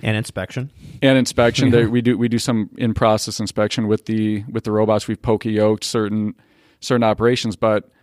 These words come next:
Speaker 2: from the employee standpoint, again, they've gone from handling oil and handling chips, uh, and something that, uh, could be, I wouldn't say dangerous, but it's not the safest environment to,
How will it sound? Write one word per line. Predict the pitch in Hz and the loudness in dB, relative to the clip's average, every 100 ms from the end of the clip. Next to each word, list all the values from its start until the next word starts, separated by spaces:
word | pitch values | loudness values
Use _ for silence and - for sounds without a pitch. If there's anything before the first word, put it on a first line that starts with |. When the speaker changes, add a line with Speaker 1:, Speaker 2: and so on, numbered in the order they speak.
| _ | _
Speaker 2:
from | - 135 | -4 0
the | 113 | 0
employee | 110 160 170 | 0 0 0
standpoint, | 135 123 110 - 113 107 | 0 -2 -4 -2 -2 -2
again, | 110 113 | -2 0
they've | 117 | 0
gone | 110 120 113 | 0 0 0
from | - 113 104 101 - _ _ | -2 -2 -2 -4 -8 _ _
handling | - 123 123 110 | 0 2 2 0
oil | 117 120 117 | 2 4 4
and | 110 | 0
handling | 117 117 107 101 | -2 -4 -4 -6
chips, | - 123 117 - - - - _ _ _ _ | -2 0 0 -4 -14 -16 -20 _ _ _ _
uh, | 117 107 104 | 0 0 0
and | 113 101 | -4 -2
something | 131 117 107 | -2 -2 0
that, | 107 - - | -2 -4 -8
uh, | 110 107 - - | -6 -6 -10 -6
could | 151 117 | -6 0
be, | 120 113 107 101 - | 0 0 -2 -8 -8
I | 131 | -2
wouldn't | 127 117 | -2 -2
say | 107 | -2
dangerous, | 120 131 113 104 | 2 4 2 0
but | 113 | -2
it's | 104 | -2
not | 123 110 104 | 0 0 0
the | 104 | -6
safest | - 143 135 - | -2 -2 -2 -6
environment | 110 104 107 107 101 | -4 0 0 -2 -4
to, | - 110 104 | -2 0 -2